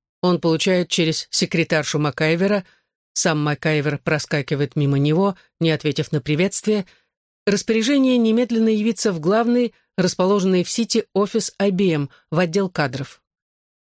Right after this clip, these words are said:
Занимающийся им сотрудник отдела кадров – четко и внятно пересказывает его жалобу относительно дружбы, каковую компания дать ему не смогла. Перед сотрудником этим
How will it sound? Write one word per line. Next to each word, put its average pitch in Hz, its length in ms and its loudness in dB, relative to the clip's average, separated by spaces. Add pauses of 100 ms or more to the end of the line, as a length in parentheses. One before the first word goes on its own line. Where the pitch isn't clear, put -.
(160)
Занимающийся 262 680 2
им 220 240 0
сотрудник 185 560 0
отдела 160 340 0
кадров – 185 440 -2 (360)
четко 285 320 0
и 240 60 2
внятно 233 540 -2 (160)
пересказывает 226 600 0
его 220 180 2
жалобу 143 500 -2 (220)
относительно 151 600 -2
дружбы, 220 480 0 (220)
каковую 185 380 0
компания 196 520 0
дать 170 220 -2
ему 170 160 2
не 170 80 0
смогла. 147 480 -2 (720)
Перед 190 240 0
сотрудником 170 840 -2
этим 220 380 0